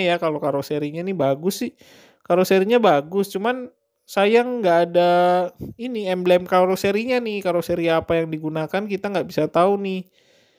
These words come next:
Mungkin kurang sponsor kali nih, jadi nggak, nggak, nggak ada emblem,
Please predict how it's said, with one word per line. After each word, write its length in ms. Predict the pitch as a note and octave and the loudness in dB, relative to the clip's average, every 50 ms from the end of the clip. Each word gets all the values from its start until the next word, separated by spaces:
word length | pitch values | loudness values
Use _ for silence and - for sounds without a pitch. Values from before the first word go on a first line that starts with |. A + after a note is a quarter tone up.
| _ _ _ _ _ _ | _ _ _ _ _ _
Mungkin 480 | - D3+ D#3 F#3+ F#3+ G3 G3 G3 G3 F#3+ | -12 -4 0 0 2 2 0 -2 -4 -2
kurang 240 | - - F3+ E3+ E3+ | 2 2 2 2 2
sponsor 480 | - - - F#3 F3+ F#3 - F#3 F3 | -2 -2 0 0 0 2 2 2 2
kali 240 | F3+ - D#3+ D3+ D3 | 2 0 -2 -2 -2
nih, 560 | C#3+ C#3 C3+ B2 A#2+ A#2 A#2+ A#2 - - - - - | -4 -6 -8 -8 -8 -8 -6 -6 -6 -6 -8 -10 -10
jadi 220 | C#3 C3+ C3+ D3 D3 D3 | -8 -6 -6 -6 -6 -4
nggak, 360 | C#3+ C3+ C3 C3 C3 C3 C3+ C3+ - C#3 | -2 -2 0 0 2 0 0 -2 -4 -2
nggak, 240 | C3+ C3 C3 C3 C3 B2+ - - _ _ - | 0 0 2 2 0 0 -4 -8 _ _ -2
nggak 180 | C3 C3 B2+ B2+ B2+ | 2 4 4 4 4
ada 140 | C3 C3 B2+ G#2+ B2 | 2 0 0 2 0
emblem, 560 | C3 C3 C3 C3 C3 B2+ B2+ B2+ B2+ B2 | -2 -2 0 2 2 2 2 0 -4 -10